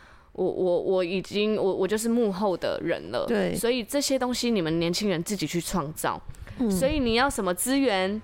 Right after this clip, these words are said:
Speaker 1: 你就跟我说。
Speaker 2: 对。
Speaker 1: 你要钱，你要，你要钱，你要车。
Speaker 2: 而且他真的给你很好的设备。
Speaker 1: 对，他就设备全部，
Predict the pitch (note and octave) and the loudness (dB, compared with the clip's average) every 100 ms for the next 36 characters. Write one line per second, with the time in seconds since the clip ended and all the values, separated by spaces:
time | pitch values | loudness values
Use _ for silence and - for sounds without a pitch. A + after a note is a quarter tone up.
0 | - E3 G#3 G#3 G3 E3+ F#3+ F3 F3+ F#3+ | -4 0 0 2 0 0 2 2 2 0
1 | - F#3 F3 G3 G#3 A3 G#3+ G#3 - F#3+ | -6 -4 -2 2 4 4 2 -2 0 0
2 | F3 F3+ G#3+ - - - F3 F3 G3 F3+ | 2 0 -4 -8 -20 -6 0 4 4 2
3 | D#3 - G3 F#3+ G3+ G3 E3+ E3+ F#3+ G#3 | -2 -6 0 0 2 0 2 2 2 0
4 | - A3 A3 A#3 B3 B3 B3+ C#4+ C4 A3+ | 0 2 4 4 4 2 2 2 2 2
5 | A3+ G#3 G#3 F3 E3+ - F3+ - D3+ - | 2 2 2 2 0 0 -2 0 -2 -4
6 | - A#3 D3 F#3+ G#3 A#3 A3 - B3+ G3+ | -2 -2 -2 -2 0 2 0 2 0 0
7 | G#3+ G3 G#2+ - - - - F#3 G#3+ G#3 | 2 2 0 -8 -20 -6 -2 0 0 0